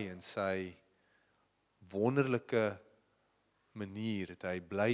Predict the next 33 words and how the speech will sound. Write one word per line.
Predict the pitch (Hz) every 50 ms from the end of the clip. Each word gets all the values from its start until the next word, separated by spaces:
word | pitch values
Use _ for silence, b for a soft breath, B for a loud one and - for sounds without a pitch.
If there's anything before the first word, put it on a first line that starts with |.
| 117 101
deurbreek | - 98 104 113 113 98 85 92 90 90 87 82 - -
deur | 90 87 -
al | - 113 117 117 110
haar | 101 92 -
verskonings. | - - - - - - 85 85 80 76 76 - - - - - - - _ _ _ _ _ b b b b b b b b b b b b b b - -
En | 92
hy | 87 87
het | - -
gesê, | - - - 101 92 98
"I | - - 101 98 95 98 92 -
am." | - 82 82 76 - _ _ _ _ _ _ _ _ _ _ _ _ _ _ _ _ _ _ _ _ _
En | - -
vanmôre | - - 107 98 95 98 104 104 113 107
wil | 107 110
die | 104 101 95 98
Here | 98 95 104
aan | 101 98 95 92
jou | 87 90 95 98 101 98 90
weer | 98 101 95
kom | - - 92
herbevestig. | 87 87 90 92 90 92 82 - - 92 82 - - - 85 78 - - - b b b b b b b b
Hy | - 85 85 87 87 -
is | - 127 117 95 78 - - - - - - - - - _ _ b b b b b b b -
jou | 90 80 76
Vader. | - - - 90 80 80 80 78 - 82 78 - - - B B B B B B
Hy | - 92 92
is | 95 98 - 131 131 107 - - - - - - - - -
jou | 98 90 87 87
Redder. | 85 85 85 82 82 - 85 80 76 - - - B B B B B B
Hy | - 92 92
is | 98 - 113 127 120 113 - - - - -
jou | - 87 82 80
Here. | 80 82 78 76 - 73 -